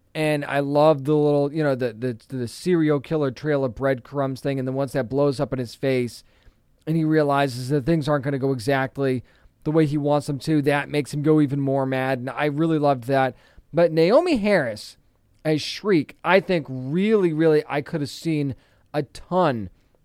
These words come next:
more of her. I think they did a decent job of telling her story and making her matter and making her relationship with Cletus Cassidy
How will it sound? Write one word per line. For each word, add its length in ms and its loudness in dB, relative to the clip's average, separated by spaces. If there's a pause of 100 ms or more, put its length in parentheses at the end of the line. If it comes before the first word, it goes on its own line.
(180)
more 360 2
of 120 -6
her. 260 -4
I 80 -6
think 220 0
they 100 6
did 220 6
a 80 6
decent 480 -2
job 340 4
of 80 -8
telling 320 -2
her 160 -2
story 480 0 (380)
and 160 -4
making 320 4
her 180 2
matter 380 2
and 220 -2
making 320 2
her 260 0
relationship 720 0
with 140 -6
Cletus 380 -2
Cassidy 640 -2